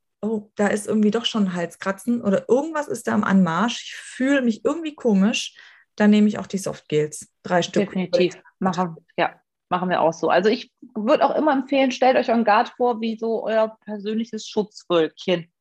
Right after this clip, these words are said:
Speaker 2: was euch umgibt. Äh, also man kann auch On Guard wirklich ganz bisschen, auch wenn man so einen Roller davon hat, in die Maske von innen auch machen.
Speaker 1: Ja.
Speaker 2: Das finde ich auch immer wieder schön. Und sonst auch, wenn man weiß, die Verwandtschaft kommt jetzt, würde ich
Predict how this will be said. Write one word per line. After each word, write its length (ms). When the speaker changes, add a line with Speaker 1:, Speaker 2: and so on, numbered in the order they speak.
Speaker 2:
was 180
euch 220
umgibt. 560
Äh, 160
also 220
man 120
kann 220
auch 100
On 180
Guard 260
wirklich 440
ganz 440
bisschen, 540
auch 180
wenn 100
man 140
so 80
einen 80
Roller 280
davon 360
hat, 180
in 160
die 100
Maske 380
von 180
innen 220
auch 180
machen. 440
Speaker 1:
Ja. 260
Speaker 2:
Das 160
finde 180
ich 80
auch 160
immer 240
wieder 220
schön. 320
Und 160
sonst 180
auch, 240
wenn 140
man 220
weiß, 400
die 140
Verwandtschaft 520
kommt 300
jetzt, 200
würde 180
ich 140